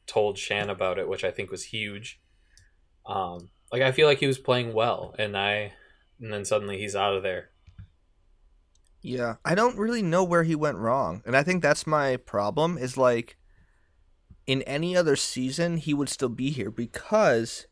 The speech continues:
Speaker 2: he found two advantages. He found two advantages this episode. Like, that's crazy.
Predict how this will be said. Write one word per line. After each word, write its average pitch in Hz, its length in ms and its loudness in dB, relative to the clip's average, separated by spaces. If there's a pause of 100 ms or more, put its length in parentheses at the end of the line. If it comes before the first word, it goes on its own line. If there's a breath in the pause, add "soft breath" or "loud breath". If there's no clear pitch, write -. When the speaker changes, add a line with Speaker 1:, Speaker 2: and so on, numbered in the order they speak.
Speaker 2:
he 175 300 -6
found 147 480 0
two 156 360 -2
advantages. 120 960 -8 (1040)
He 175 140 0
found 240 240 4
two 208 120 4
advantages 143 400 4
this - 120 -10
episode. - 320 -10
Like, 156 100 -2
that's 160 160 -4
crazy. 117 460 -4